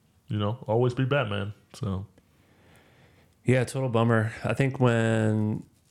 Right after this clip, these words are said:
Speaker 2: when people ask, "Who's your favorite Batman?" I would almost always say Kevin Conroy,
Speaker 1: Yeah.
Speaker 2: and then people would be like,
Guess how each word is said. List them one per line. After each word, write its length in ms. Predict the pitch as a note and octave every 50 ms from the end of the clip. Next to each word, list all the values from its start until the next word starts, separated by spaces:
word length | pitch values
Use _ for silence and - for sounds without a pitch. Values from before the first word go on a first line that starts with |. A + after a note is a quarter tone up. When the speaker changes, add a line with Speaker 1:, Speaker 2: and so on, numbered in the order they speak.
| _ _ _ _ -
Speaker 2:
when 160 | A#2 A2+ A2+
people 260 | C3 B2+ C3 A#2+ A2+
ask, 360 | A2+ A2+ A2 G#2 - - - G#2+
"Who's 220 | G#2 A#2+ A2+ A2
your 100 | A2 G#2+
favorite 280 | - A#2+ A2 G#2+ G#2 F#2+
Batman?" 600 | G#2 G2+ G2+ A2+ A2 A2+ A2+ A#2 A#2 A#2 A2+ A2+
I 80 | G#2+ G#2
would 120 | G#2 G#2+
almost 300 | G#2 G#2 G#2 G#2 - -
always 200 | G#2 G#2 G#2 G2+
say 140 | - G#2+ G#2
Kevin 280 | - - G#2+ G#2 G#2+
Conroy, 480 | G2+ G#2+ G#2 G#2 G#2+ G#2+ A2+ A2+ A#2+ A#2+
Speaker 1:
Yeah. 80 | A2+ A2
Speaker 2:
and 80 | G#2+ A2
then 80 | G#2+
people 180 | G2+ G#2+ - A2+
would 40 | G2+
be 80 | A2 G#2
like, 340 | G2 G2 G2 G2 F#2 -